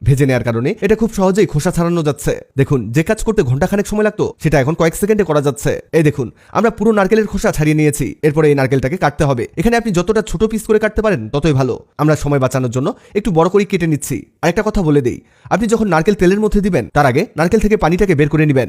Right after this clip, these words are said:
মানে এটাকে ভালো করে ফুটো করে পানি আলাদা করে নিতে হবে। নারকেলের ভিতর পানিটাকে রাখা যাবে না। দেখতে দেখতে আমাদের নারকেল কাটা শেষ হয়ে গেছে।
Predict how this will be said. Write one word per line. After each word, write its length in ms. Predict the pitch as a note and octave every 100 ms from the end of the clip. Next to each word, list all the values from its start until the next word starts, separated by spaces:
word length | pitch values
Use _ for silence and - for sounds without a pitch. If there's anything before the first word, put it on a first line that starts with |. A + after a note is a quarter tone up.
| -
মানে 160 | F#3 A3+
এটাকে 220 | A3 G#3+
ভালো 220 | B2 E3+
করে 160 | G3 G3+ -
ফুটো 180 | D3
করে 200 | G3 G3+ A#2
পানি 140 | B2+ D#3
আলাদা 240 | C#3+ C3 D#3+
করে 160 | F3
নিতে 160 | E3+ D#3
হবে। 200 | D3 A#2+ - -
নারকেলের 320 | C3+ D#3+ G#3+
ভিতর 220 | G3 G3+ C3
পানিটাকে 340 | B2 C#3+ D3 D#3
রাখা 180 | C#3 D3
যাবে 180 | C#3+ C3+
না। 100 | G#2 - -
দেখতে 200 | C#3+ C#3+
দেখতে 220 | C3 B2 F#3 - -
আমাদের 220 | G#3 G#3
নারকেল 240 | F3 G3+ G#3
কাটা 160 | G#3
শেষ 180 | G3+ E3
হয়ে 140 | D#3+ C#3
গেছে। 180 | B2+